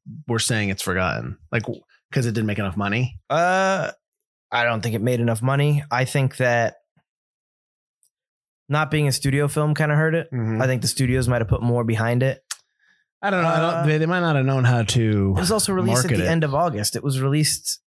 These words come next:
Speaker 1: So
Speaker 2: uh,
Speaker 1: this isn't a summer film. I
Speaker 2: it
Speaker 1: think
Speaker 2: could
Speaker 1: it
Speaker 2: be,
Speaker 1: is.
Speaker 2: but not the end of August. Maybe not August eighteenth. Not
Speaker 1: Mm.
Speaker 2: like,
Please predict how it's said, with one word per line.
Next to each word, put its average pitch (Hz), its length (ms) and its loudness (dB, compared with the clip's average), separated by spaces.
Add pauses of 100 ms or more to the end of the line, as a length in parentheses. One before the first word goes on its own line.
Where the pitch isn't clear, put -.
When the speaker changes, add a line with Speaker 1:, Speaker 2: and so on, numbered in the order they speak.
Speaker 1:
So 156 100 0
Speaker 2:
uh, 147 40 2
Speaker 1:
this 160 140 2
isn't 160 200 2
a 147 60 2
summer 127 300 2
film. 82 560 -4 (340)
I - 80 2
Speaker 2:
it 208 80 -2
Speaker 1:
think - 140 -4
Speaker 2:
could 330 120 0
Speaker 1:
it 226 60 -6
Speaker 2:
be, 185 180 2
Speaker 1:
is. - 220 -10 (300)
Speaker 2:
but 175 160 0
not 185 180 2
the 170 80 2
end 160 140 2
of 135 80 0
August. 151 400 0
Maybe 151 160 2
not 143 160 0
August 123 280 0
eighteenth. 135 600 0 (120)
Not 139 200 2
Speaker 1:
Mm. 107 160 -2
Speaker 2:
like, 123 340 -2